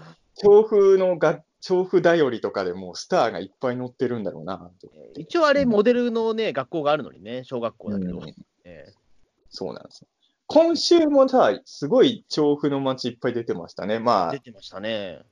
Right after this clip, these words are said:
Speaker 1: うん、やっぱりあの、ろ-、やっぱり自分の住んでるとこの最寄りがバンバン出てくるんで、あの、あれなんて言うんだっけ？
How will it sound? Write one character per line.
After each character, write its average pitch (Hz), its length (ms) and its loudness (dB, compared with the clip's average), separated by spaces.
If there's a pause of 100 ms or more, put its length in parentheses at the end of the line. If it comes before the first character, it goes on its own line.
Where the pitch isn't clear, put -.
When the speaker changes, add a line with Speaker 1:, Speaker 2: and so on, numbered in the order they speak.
(200)
Speaker 1:
う 98 100 -8
ん、 90 380 -8 (100)
や 92 100 0
っ - 100 -4
ぱ 107 120 4
り 92 120 4
あ 87 60 2
の、 82 160 -8
ろ-、 104 340 4 (260)
や 101 80 2
っ 95 80 -2
ぱ 92 200 4
り 82 160 -4 (300)
自 104 120 -6
分 104 260 -4
の 101 320 0
住 98 240 -8
ん 95 100 -10
で 92 120 -2
る 85 120 -4
と 87 140 -4
こ 87 180 -6
の 87 280 -4
最 92 80 0
寄 90 160 4
り 92 100 2
が 95 120 2
バ 107 160 2
ン 110 100 -4
バ 92 140 2
ン 87 40 -8
出 90 100 0
て - 140 -4
く 87 160 -6
る 82 120 -6
ん 80 100 -14
で、 50 260 -8
あ 95 180 0
の、 82 240 -8 (680)
あ 101 80 -2
れ 92 60 2
な 107 140 2
ん 160 40 0
て 156 120 0
言 120 60 4
う - 20 2
ん - 0 -
だ 90 60 0
っ - 100 -8
け？ - 220 -10